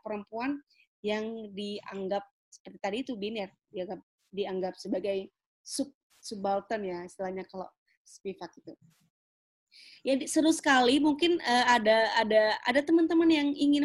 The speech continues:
menambahkan tentang, tentang negosiasi dalam sebuah,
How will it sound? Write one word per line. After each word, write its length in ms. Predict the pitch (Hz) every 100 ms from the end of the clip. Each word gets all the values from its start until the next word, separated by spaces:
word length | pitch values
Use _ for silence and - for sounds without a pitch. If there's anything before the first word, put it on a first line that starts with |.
| 285
menambahkan 720 | 285 277 240 226 - 247 233
tentang, 560 | 233 214 220 214 214 - _ _ _ _ _
tentang 400 | 247 240 240 240
negosiasi 880 | 247 214 220 220 233 220 - 254 220
dalam 640 | 214 208 208 208 214 208
sebuah, 480 | 214 - 202 208 214